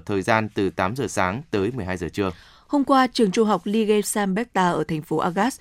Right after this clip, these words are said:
Speaker 2: miền Bắc nước Pháp, nơi cuối tuần xảy ra vụ tấn công bằng dao khiến một giáo viên thiệt mạng, đã phải sơ tán do có cảnh báo bom.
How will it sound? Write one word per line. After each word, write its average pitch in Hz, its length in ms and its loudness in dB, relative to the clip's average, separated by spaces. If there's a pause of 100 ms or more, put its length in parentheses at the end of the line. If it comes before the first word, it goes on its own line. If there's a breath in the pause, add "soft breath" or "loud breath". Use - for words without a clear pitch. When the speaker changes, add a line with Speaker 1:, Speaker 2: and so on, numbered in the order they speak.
(140 loud breath)
Speaker 2:
miền 202 220 4
Bắc 254 160 2
nước 269 200 0
Pháp, 277 260 0 (320 loud breath)
nơi 202 160 6
cuối 180 140 4
tuần 208 200 2
xảy 170 160 0
ra 165 100 2
vụ 170 160 2
tấn 165 220 0
công 185 240 0
bằng 165 180 0
dao 196 280 2 (220 loud breath)
khiến 185 260 6
một 247 180 2
giáo 170 120 0
viên 185 140 2
thiệt 180 200 -2
mạng, 165 180 2 (260 loud breath)
đã 156 120 0
phải 196 280 0
sơ 190 240 -2
tán 165 360 -2
do 202 240 0
có 165 260 0
cảnh 156 340 -2
báo 143 140 0
bom. 185 260 2